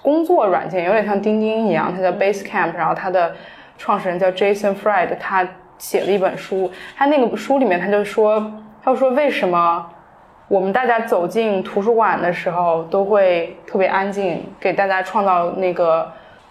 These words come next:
Speaker 1: 学习的环境，为什么我们在工作的时候就不断要打扰别人？然后他就在里面说，他说，比如说他会愿意给他的员工，比如说四小时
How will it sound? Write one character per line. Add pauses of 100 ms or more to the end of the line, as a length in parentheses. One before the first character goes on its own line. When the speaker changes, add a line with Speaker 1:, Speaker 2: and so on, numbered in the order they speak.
(160)
Speaker 1:
学
习
的
环
境，
为
什
么
我
们
在
工
作
的
时
候
就
不
断
要
打
扰
别
人？ (720)
然
后
他
就
在
里
面
说，
他
说， (200)
比
如
说
他
会
愿
意
给
他
的
员
工，
比
如
说
四
小
时